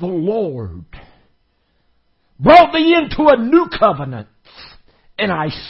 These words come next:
sealed it with my blood. Thou hast been brought into a new covenant.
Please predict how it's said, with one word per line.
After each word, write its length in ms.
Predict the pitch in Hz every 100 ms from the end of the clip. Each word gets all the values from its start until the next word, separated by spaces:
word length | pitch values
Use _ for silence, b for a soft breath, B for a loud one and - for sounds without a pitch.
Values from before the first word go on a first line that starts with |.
| -
sealed 440 | 294 294 160 143 139
it 240 | 147 131 _ _ - _ _ _ _
with 220 | 185 190
my 260 | 139 147 131
blood. 1040 | 113 120 131 143 175 180 98 90 85 90 - _ _ _ _ _ _ _ _ -
Thou 80 | 285
hast 260 | 359 370
been 180 | 359 339
brought 360 | 302 330 339 262
into 640 | 294 320 254 196 185 247
a 120 | 220
new 300 | 165 160 262
covenant. 540 | - 170 143 135 120